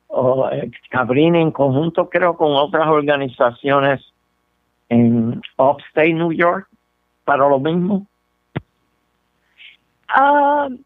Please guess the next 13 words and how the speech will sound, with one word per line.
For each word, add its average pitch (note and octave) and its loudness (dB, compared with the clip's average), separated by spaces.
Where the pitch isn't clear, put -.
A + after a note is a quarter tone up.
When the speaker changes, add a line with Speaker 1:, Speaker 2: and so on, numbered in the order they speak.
Speaker 2:
no, C4+ -4
no, B3+ -4
so C4 -4
en B3+ -4
esos E4 -6
casos, D#4+ -4
este, C3 -4
la, B2 0
u-, - -16
uno, C#4+ -6
la, B3+ 0
una C#4 -6
des-, C#4+ -6